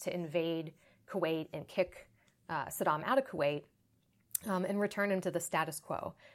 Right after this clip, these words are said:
But then to continue to deter Saddam from making any other threats, uh, in the Middle East, um, we stationed forces there, large numbers of forces in Saudi Arabia, right? So that was,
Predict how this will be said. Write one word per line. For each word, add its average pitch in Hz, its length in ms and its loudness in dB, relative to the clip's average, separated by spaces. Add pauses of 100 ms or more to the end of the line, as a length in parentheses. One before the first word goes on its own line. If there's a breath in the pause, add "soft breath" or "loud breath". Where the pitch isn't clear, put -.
(100)
But 196 140 0
then 220 200 4
to 208 120 -2
continue 254 480 -2
to 208 140 -8
deter 196 480 -4
Saddam 170 460 -2
from 160 200 -8
making 160 380 -6
any 180 280 0
other 160 400 -2 (400 soft breath)
threats, - 720 -2 (100)
uh, 139 460 0 (160)
in 185 160 0
the 180 60 2
Middle 185 200 2
East, 190 440 -4 (180)
um, 165 420 -2 (680 soft breath)
we 196 320 -2
stationed 180 520 -2
forces 160 440 -6
there, 139 240 -6
large 180 440 2
numbers 151 300 -6
of 143 80 -12
forces 147 420 -6
in 139 80 -10
Saudi 139 320 -8
Arabia, - 460 -10 (560 soft breath)
right? 160 160 -2
So 190 120 -4
that 202 220 6
was, 175 320 4